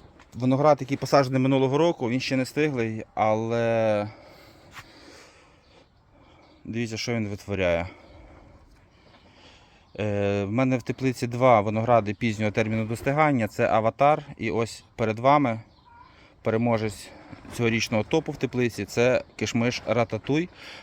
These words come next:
американської селекції. Ягідка вже пішла на розм'якшення, але йому треба ще по-доброму тижня три, щоб він досягнув своїх, е, товарних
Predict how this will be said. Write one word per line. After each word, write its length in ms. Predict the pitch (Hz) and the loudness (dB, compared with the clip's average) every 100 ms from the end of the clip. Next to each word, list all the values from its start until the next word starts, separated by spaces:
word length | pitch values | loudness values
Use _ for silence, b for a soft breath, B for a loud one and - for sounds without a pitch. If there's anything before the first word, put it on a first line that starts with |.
| - | -6
американської 720 | - 110 110 110 139 123 123 | 0 2 2 2 2 0 -6
селекції. 640 | 110 117 104 90 - 85 87 B B B B - | -6 0 0 0 -4 -8 -8 B B B B -4
Ягідка 380 | 120 127 117 123 | -2 -2 -2 -4
вже 140 | 113 | -4
пішла 300 | 110 113 120 | -6 -2 0
на 80 | 110 | 0
розм'якшення, 680 | 120 123 151 156 175 170 175 B B B B B B - | -2 0 0 0 -2 -2 -4 B B B B B B -2
але 260 | 123 123 | 0 2
йому 220 | 120 123 | 0 0
треба 300 | 120 123 110 | 0 2 2
ще 320 | 104 - 113 101 | 0 2 0 0
по-доброму 540 | 110 113 104 101 104 98 B B - | -2 -2 0 0 -2 -4 B B -8
тижня 420 | - 120 107 110 90 B B _ _ - _ | -2 -2 2 0 -2 B B _ _ -20 _
три, 280 | 147 160 185 - b b b b - | 2 2 0 -8 b b b b -14
щоб 200 | - 123 | -10 -6
він 300 | 135 135 131 | 0 0 0
досягнув 460 | 117 123 127 135 127 | -4 -4 -2 -2 -2
своїх, 440 | - 123 123 - | -4 -2 -4 -2
е, 240 | 120 117 110 | -2 -2 -2
товарних 500 | 120 120 120 113 | 0 2 2 0